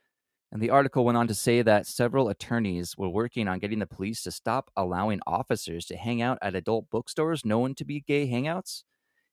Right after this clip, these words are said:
and then acting gay themselves in order to entice the legitimately gay men,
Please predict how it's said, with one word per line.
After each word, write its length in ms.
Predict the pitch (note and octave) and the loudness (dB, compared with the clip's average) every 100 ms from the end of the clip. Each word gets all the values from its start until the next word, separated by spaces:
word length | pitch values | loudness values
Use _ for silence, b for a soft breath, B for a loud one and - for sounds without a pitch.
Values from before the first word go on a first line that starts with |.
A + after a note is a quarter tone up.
| _ | _
and 80 | A2 | -4
then 140 | A2 - | -4 0
acting 400 | G#2 B2+ - C3+ | 2 2 0 0
gay 180 | A#2 B2 | 2 2
themselves 680 | A#2 G#2 - F#2+ A2 C3+ B2 | 2 -2 2 4 4 2 0
in 80 | |
order 180 | G#2 A2 | 2 2
to 200 | G#2 G#2 | 2 -2
entice 520 | F2+ - G#2 A2 B2+ | -4 -4 -2 -2 -2
the 120 | - G#2 | -4 -2
legitimately 560 | F#2 F#2+ A2+ C#3 C#3+ | -2 0 0 0 -2
gay 180 | C#3+ D3 | 0 0
men, 300 | D3+ D#3+ | 0 -2